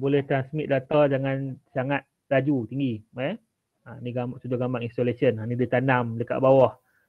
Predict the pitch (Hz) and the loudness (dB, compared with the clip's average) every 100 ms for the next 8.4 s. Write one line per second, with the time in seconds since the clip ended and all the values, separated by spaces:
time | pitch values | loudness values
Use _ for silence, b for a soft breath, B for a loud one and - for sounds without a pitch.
0 | _ 123 139 139 135 127 127 127 143 135 | _ -4 -2 2 0 2 -2 0 2 2
1 | 127 - 127 - 135 127 131 127 185 147 | 0 -2 -2 0 0 0 -2 0 0 2
2 | 135 127 123 131 127 123 131 120 127 117 | 2 2 0 0 0 -2 -2 -2 -2 -4
3 | - _ _ _ _ _ 151 135 180 247 | -8 _ _ _ _ _ -14 -6 -4 -6
4 | _ _ _ _ _ _ _ _ _ 640 | _ _ _ _ _ _ _ _ _ _
5 | _ _ _ _ _ _ _ _ _ _ | _ _ _ _ _ _ _ _ _ _
6 | _ _ - 196 185 - - 190 190 190 | _ _ 6 10 10 6 4 6 4 2
7 | 196 208 196 220 214 190 175 185 190 - | -6 -6 -6 -6 -6 -8 -8 -8 -12 -12
8 | 175 185 165 | -14 -14 -14